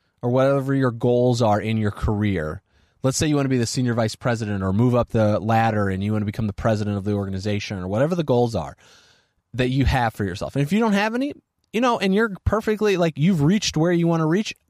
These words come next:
it's totally okay, right? There's nothing wrong with that. So just really, I want you, when I, when we leave here, is think about this stuff until tomorrow, until we hit on day six. But, like, day five, if,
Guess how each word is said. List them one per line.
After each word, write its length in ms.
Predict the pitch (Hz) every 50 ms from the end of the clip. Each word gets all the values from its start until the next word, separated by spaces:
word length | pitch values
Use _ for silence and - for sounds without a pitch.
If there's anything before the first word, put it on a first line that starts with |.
| - _ -
it's 160 | - - - -
totally 420 | - - 170 156 151 147 147 139 135
okay, 300 | 123 - - 170 143 98
right? 200 | 101 110 120 131
There's 200 | - 113 110 123
nothing 180 | 120 - 120
wrong 140 | 120 147 151
with 80 | 120 -
that. 180 | 95 82 80 - _ _ - - - - - _ _ _
So 160 | - - 151
just 280 | 139 135 151 147 143 -
really, 420 | 165 135 135 160 185 185 175 156 139
I 60 | 143
want 220 | 147 151 160 -
you, 120 | 160 143 135
when 160 | 135 139 135
I, 220 | 135 127 120 123
when 360 | - - 131 135 131 127 123 120
we 220 | 123 123 123 120
leave 320 | 117 131 151 190 196 170
here, 320 | - - 101 101 95 82 -
is 220 | - 113 - - -
think 200 | - 160 170 -
about 280 | 156 123 113 104 -
this 120 | 104 101 -
stuff 400 | - - 107 98 98 - - _ _ _ _ _ _ _ _ _ _ _ _ -
until 260 | 123 117 - 131 117
tomorrow, 460 | - 120 117 127 151 156 131 113 107
until 180 | 101 - 123 117
we 100 | 113 110
hit 200 | 120 123 113 117
on 120 | 107 107
day 140 | 98 104 101
six. 360 | - - - 165 135 - -
But, 180 | - - - 120
like, 180 | 120 113 113
day 160 | - 135 135
five, 480 | 123 - - 170 160 143 123 120 117 - _ _ _ _ _ _ _ _ _ _ _ _ _ _ _ _ _
if, 200 | - 135 131 -